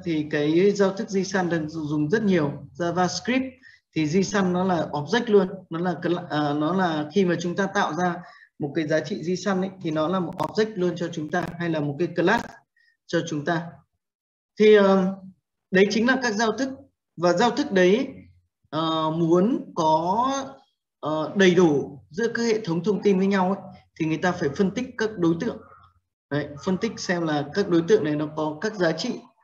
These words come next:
ờ, như thế nào và, ừm, nó sẽ được, ờ, truyền thông tin, ờ, giữa các hệ thống với nhau và quy định rằng là, ờ, trong giao thức đấy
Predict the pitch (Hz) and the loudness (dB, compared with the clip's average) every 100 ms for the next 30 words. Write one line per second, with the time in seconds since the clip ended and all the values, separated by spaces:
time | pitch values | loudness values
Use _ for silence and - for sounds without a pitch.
0 | _ _ _ 143 139 135 131 170 165 175 | _ _ _ -6 -2 -2 -2 0 0 0
1 | 175 165 143 135 139 139 135 135 135 - | 0 0 -2 -4 -4 -4 -4 -8 -10 -20
2 | _ _ _ _ 147 139 135 135 135 - | _ _ _ _ -8 -4 -4 -2 -4 -6
3 | - - - _ _ - _ - 147 151 | -10 -18 -20 _ _ -20 _ -4 0 0
4 | 156 220 180 165 - 143 135 131 - - | 2 2 2 0 -4 -6 -4 -6 -8 -12
5 | _ - 175 147 135 135 - _ _ - | _ 2 4 4 0 -4 -8 _ _ -4
6 | 196 165 190 170 151 151 - _ _ - | -4 0 0 0 -2 -8 -16 _ _ -20
7 | _ 135 131 170 196 214 214 214 202 - | _ -6 -2 2 4 4 2 -2 -4 -2
8 | 147 151 175 180 180 165 - - - - | 0 2 2 2 0 -4 -12 -18 -20 -10
9 | - 143 - 214 226 - - - - - | -2 0 2 2 2 0 -8 -18 -20 -8
10 | 143 147 143 139 135 135 135 - - - | -4 -2 0 -2 -4 -6 -10 -14 -20 -20
11 | _ - - 143 139 208 185 202 - 233 | _ -20 -10 -6 0 2 4 2 0 -2
12 | 165 160 | 0 2